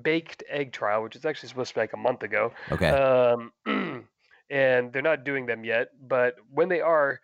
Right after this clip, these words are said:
Speaker 1: he will have to get the, uh, covid nineteen, like, swab up the nose.
Speaker 2: No way.
Speaker 1: Yeah.
Speaker 2: Why?
Speaker 1: 'Cause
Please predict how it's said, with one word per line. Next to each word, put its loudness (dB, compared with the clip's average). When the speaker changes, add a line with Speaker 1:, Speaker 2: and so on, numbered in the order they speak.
Speaker 1:
he -14
will 2
have 0
to -8
get 0
the, -8
uh, 4
covid 0
nineteen, -2
like, 0
swab 0
up 0
the -2
nose. -2
Speaker 2:
No 2
way. -6
Speaker 1:
Yeah. 2
Speaker 2:
Why? 0
Speaker 1:
'Cause 0